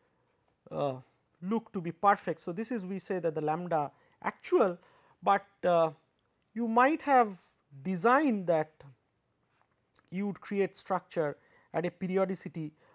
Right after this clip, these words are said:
of lambda d, which is let us say the lambda desired or the lambda designed,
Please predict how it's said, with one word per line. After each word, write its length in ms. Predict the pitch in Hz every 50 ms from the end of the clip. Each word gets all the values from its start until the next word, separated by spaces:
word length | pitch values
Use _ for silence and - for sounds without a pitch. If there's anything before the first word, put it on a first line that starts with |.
| _ _ -
of 180 | 151 147 - -
lambda 400 | 151 151 151 156 151 147 147 139
d, 380 | 135 151 190 240 202 135 - - _
which 300 | - 143 147 156 151 -
is 220 | 156 139 131 131 156
let 180 | 151 147 -
us 60 | -
say 180 | - 143 135 - - _ _ _ _ _ -
the 240 | 135 135 135 131 131
lambda 300 | 135 151 151 160 151 143
desired 600 | 123 127 143 127 131 190 208 240 233 175 139 143
or 80 | 143 139
the 100 | 139 135
lambda 300 | 135 135 139 139 143 131
designed, 520 | 127 135 123 123 185 226 247 180 135